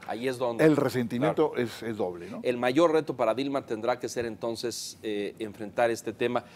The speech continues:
Speaker 1: Eh, estamos ya casi terminando, profesor, y no, digo, es muy difícil hacer pronósticos y
Speaker 2: Ujú.
Speaker 1: decir esto, pero,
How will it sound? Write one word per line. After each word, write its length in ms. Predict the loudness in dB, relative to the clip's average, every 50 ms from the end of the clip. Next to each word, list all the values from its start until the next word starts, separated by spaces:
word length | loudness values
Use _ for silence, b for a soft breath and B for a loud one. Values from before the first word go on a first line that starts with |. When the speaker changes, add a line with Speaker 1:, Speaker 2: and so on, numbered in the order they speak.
| B B B -6
Speaker 1:
Eh, 160 | -4 -4 -4 -8 -10
estamos 400 | -8 -6 0 2 2 2 2 2
ya 160 | 2 0 2
casi 240 | 2 2 0 0 -2
terminando, 500 | -4 -4 -4 -4 -4 -4 -4 -2 -2 -4
profesor, 300 | -6 -8 -8 -6 -4 -4
y 60 | -4
no, 160 | -4 -6 -6 -8 -12 -18 -20 -12 -10
digo, 160 | -8 -8 -8
es 80 | -8 -6
muy 140 | -6 -6
difícil 320 | -4 -4 -6 -6 -6 -6 -6
hacer 240 | -4 -4 -4 -4 -2
pronósticos 880 | -2 -2 0 0 0 -2 -2 -4 -8 -8 -10 -4 -2 -2 -2 -2 -2 -4
y 40 | -4
Speaker 2:
Ujú. 80 | -4
Speaker 1:
decir 240 | -6 -6 -6 -2 -2
esto, 260 | -2 -2 -2 -4 -6
pero, 280 | -2 0 2 2 2